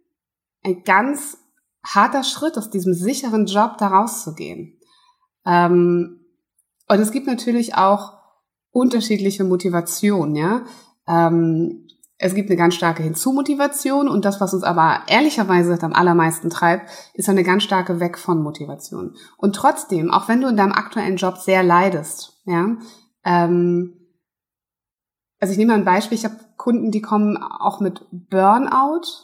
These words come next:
unter Umständen. Also wenn sie den Burnout sozusagen schon therapiert haben, dann arbeite ich gerne mit denen weiter. Und, äh, die tendieren trotzdem dazu, wieder in diese Weg von Thematik hineinzurutschen.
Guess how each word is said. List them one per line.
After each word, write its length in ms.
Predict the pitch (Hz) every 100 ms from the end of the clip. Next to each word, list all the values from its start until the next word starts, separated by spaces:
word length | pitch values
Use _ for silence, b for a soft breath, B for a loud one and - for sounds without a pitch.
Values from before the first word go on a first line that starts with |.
| _ _ _
unter 260 | 208 208 208
Umständen. 600 | 262 - 285 277 277 330 381 - _ _ _
Also 320 | - 180 175 180
wenn 180 | 208
sie 480 | 196 202 190 - -
den 200 | 190 180
Burnout 340 | 185 208 220 202
sozusagen 460 | 196 196 190 175
schon 240 | 180 196 185
therapiert 720 | 196 175 165 - 254 269 269
haben, 280 | 233 240 247
dann 200 | 202 220
arbeite 360 | 175 196 185
ich 120 | 190 -
gerne 180 | 185
mit 160 | 180 175
denen 180 | 170 170
weiter. 500 | 160 170 226 247 277 B B B B B 196
Und, 380 | 190 185 180 -
äh, 280 | 180 175 175
die 180 | 175 196
tendieren 440 | 233 226 277 262
trotzdem 500 | - 285 294 - 202
dazu, 520 | 170 170 - 202 247 B B B
wieder 540 | 175 214 285 262 -
in 160 | 214 202
diese 400 | 208 214 220 196
Weg 260 | 196 202 -
von 560 | - 220 214 196 175 B B B _ _ -
Thematik 640 | - 220 220 247 311 247
hineinzurutschen. 1000 | - 208 208 277 311 180 151 156 - -